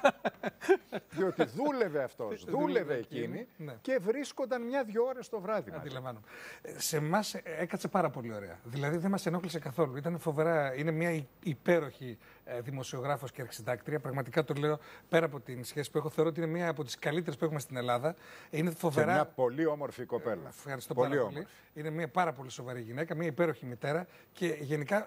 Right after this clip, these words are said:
Speaker 1: δεν, δεν με ενοχλούσε καθόλου η καθημερινή μας κατάσταση. Μπορώ να σου πω ότι μου έλυσε και αυτό το περίφημο, ε, μ, θέμα, το ότι αν τελικά η καθημερινότητα αυτή ή το να πηγαίνεις στην ίδια δουλειά με τη γυναίκα σου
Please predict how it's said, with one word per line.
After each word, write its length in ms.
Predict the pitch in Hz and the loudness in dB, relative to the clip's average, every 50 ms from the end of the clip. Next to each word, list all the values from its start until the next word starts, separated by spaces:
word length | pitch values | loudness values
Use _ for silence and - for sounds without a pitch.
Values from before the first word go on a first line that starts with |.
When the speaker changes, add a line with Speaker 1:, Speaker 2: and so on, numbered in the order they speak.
| - 185 | -2 0
Speaker 1:
δεν, 180 | 165 214 240 - | 2 2 2 2
δεν 200 | - 151 240 247 | 0 0 2 2
με 200 | 233 226 208 196 | 2 2 0 0
ενοχλούσε 520 | 180 170 160 - - 180 185 214 - - 226 | 0 0 0 -2 0 0 0 0 0 -2 -4
καθόλου 680 | - - 175 143 - - 196 214 226 226 233 247 - - | -4 -4 -4 -2 0 2 2 4 4 2 0 -2 -4 -4
η 280 | 185 175 175 170 170 | -2 -2 0 0 -2
καθημερινή 540 | 156 - 165 - - 165 160 156 160 202 226 | -2 -2 -2 0 2 2 2 2 2 2 0
μας 340 | 233 226 226 - - - - - - - - - - | 0 0 -2 -4 -6 -8 -10 -16 -20 -20 -20 -20 -4
κατάσταση. 340 | - - 165 190 165 139 139 | -2 0 2 2 0 0 2
Μπορώ 160 | 139 156 160 | 2 4 4
να 60 | 208 190 | 4 0
σου 60 | - | -2
πω 60 | 220 | -4
ότι 120 | 214 - | -2 0
μου 140 | 185 175 185 | 0 2 2
έλυσε 300 | 208 233 220 185 - - | 2 2 0 -2 -4 -4
και 100 | 147 165 | -4 -6
αυτό 180 | 135 131 185 175 | -4 -4 -4 -2
το 140 | - 165 143 - - - - | -2 -4 -4 -6 -12 -6 0
περίφημο, 600 | - 151 156 180 156 170 160 147 143 139 131 - - - - - | 2 4 4 4 2 0 -2 0 0 -2 -2 -4 -8 -14 -18 -10
ε, 80 | - - 139 135 135 131 131 127 127 123 123 113 127 | -6 -4 -2 0 0 0 0 0 0 -2 -2 -4 -4
μ, 100 | 123 123 120 - - - - 175 143 | -6 -8 -8 -10 -14 -12 -10 -10 -8
θέμα, 380 | - - 165 175 208 220 214 - | 2 4 4 4 4 2 0 -2
το 80 | - | -2
ότι 420 | 175 151 196 185 180 180 180 165 - - - | -4 -2 0 0 0 0 0 -2 -4 -6 -4
αν 260 | - 160 175 196 190 156 | 2 2 2 4 2 0
τελικά 380 | 185 170 165 147 - 190 190 | -2 -2 -2 -2 0 0 0
η 60 | 180 | 0
καθημερινότητα 680 | 160 - 165 - - 151 143 135 135 160 185 180 - 165 | 0 -2 -6 -4 -2 -2 -2 0 2 0 0 0 0 -2
αυτή 480 | 135 - - - 185 180 170 165 175 180 | -4 -4 -2 -2 0 0 2 0 0 -2
ή 60 | 165 | 0
το 120 | - 165 | 0 0
να 140 | 147 143 135 | 0 -2 -2
πηγαίνεις 340 | 123 143 143 170 175 160 - | -4 -2 0 0 0 0 0
στην 120 | - 165 | 0 0
ίδια 460 | 170 165 160 160 151 139 135 131 131 120 | 0 0 0 0 2 2 2 0 0 -2
δουλειά 200 | 127 135 160 170 | -2 0 2 2
με 80 | 160 | 2
τη 80 | 139 131 | 0 -2
γυναίκα 260 | 127 139 165 175 - | -2 -2 -2 -2 -2
σου 180 | 165 - 190 | -2 -2 -2